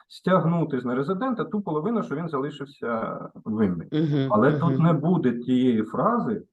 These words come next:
Speaker 1: яка може зашкодити нашому експортеру. Тут не буде
Speaker 2: Да.
Speaker 1: фрази про те, що, про те, що суд відмовляє частково
Speaker 2: Мгм.
Speaker 1: на таку-то суму. Хоча я і такі бачив, і дійсно бували такі випадки, коли суд, е,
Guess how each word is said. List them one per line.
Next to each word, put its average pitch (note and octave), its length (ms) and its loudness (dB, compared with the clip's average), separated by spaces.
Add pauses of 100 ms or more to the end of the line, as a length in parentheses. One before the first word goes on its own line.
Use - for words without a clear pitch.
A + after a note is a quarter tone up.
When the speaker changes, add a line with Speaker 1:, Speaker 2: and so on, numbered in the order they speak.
(220)
Speaker 1:
яка D3 340 -2
може C#3 520 -2 (100)
зашкодити A2+ 760 -4
нашому G2+ 420 0
експортеру. G2+ 580 -6
Тут B2 140 -6
не D3+ 100 4
буде B2+ 320 2
Speaker 2:
Да. B2 160 -4
Speaker 1:
фрази F#3 300 4
про B2+ 140 0
те, C#3+ 200 2
що, A#2 280 -6 (300)
про - 100 0
те, C#3 220 2
що A2+ 220 -6
суд E3+ 380 2
відмовляє B2 1400 4 (200)
частково C#3 840 0
Speaker 2:
Мгм. G2 80 -4
Speaker 1:
на A#2 100 0
таку-то C#3 480 -4
суму. F2+ 520 -4 (1300)
Хоча E3+ 380 2
я C4+ 80 6
і C4+ 80 0
такі A3+ 300 0
бачив, D3+ 440 2
і G#2 60 2
дійсно B2+ 380 -2
бували A2+ 400 0
такі A2+ 260 -4
випадки, A2+ 500 0
коли G#2+ 320 -2
суд, C3+ 460 -6
е, A2 40 0